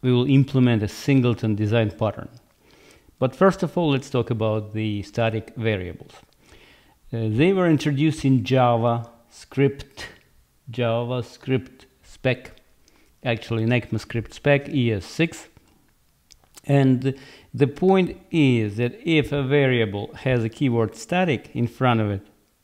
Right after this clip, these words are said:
this variable is shared between instances of the class.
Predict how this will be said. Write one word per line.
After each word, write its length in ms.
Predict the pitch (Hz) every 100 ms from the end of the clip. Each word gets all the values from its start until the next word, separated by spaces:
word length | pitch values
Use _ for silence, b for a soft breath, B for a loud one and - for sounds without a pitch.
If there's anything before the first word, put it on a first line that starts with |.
| _ _ _ _ _ _
this 240 | 127 139 135
variable 500 | 151 160 160 143 - -
is 420 | 143 131 107 -
shared 880 | - - - 165 160 117 90 82 - _ _ b b b 120
between 460 | - 127 143 156
instances 760 | 208 139 135 - 131 120 113 -
of 140 | 101
the 80 | 104
class. 460 | - - - -